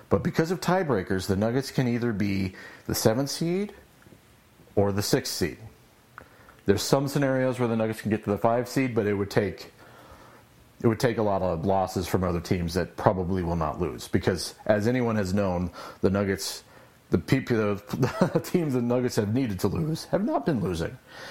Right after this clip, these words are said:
um, because they've been playing playoff teams that just, you know, they have nothing to play for, and they don't give a crap. So, the Nuggets will only be either seven seed facing the Warriors or six seed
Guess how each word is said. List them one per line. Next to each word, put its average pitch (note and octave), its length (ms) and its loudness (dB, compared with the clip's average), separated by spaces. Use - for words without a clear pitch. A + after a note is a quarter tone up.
um, G2 580 2
because G#2+ 280 4
they've A2 120 2
been G#2 140 0
playing G2+ 600 0
playoff D3 440 2
teams G2+ 440 0
that F#2+ 340 0
just, - 240 -2
you G#2 120 4
know, - 260 -6
they G2+ 140 2
have F#2+ 120 0
nothing F#2+ 220 0
to F2 80 0
play G2+ 200 2
for, F2 280 0
and E2+ 260 -2
they E2+ 80 2
don't E2 180 -2
give - 140 -4
a - 40 -6
crap. - 300 -2
So, F#2+ 340 2
the A2+ 120 4
Nuggets B2+ 720 0
will A#2 180 6
only A2+ 280 2
be G2+ 180 0
either F#2+ 400 0
seven C3 340 2
seed C3+ 300 0
facing A2 380 0
the A2 40 2
Warriors G2 680 0
or F#2 280 2
six - 320 -2
seed G#2 460 0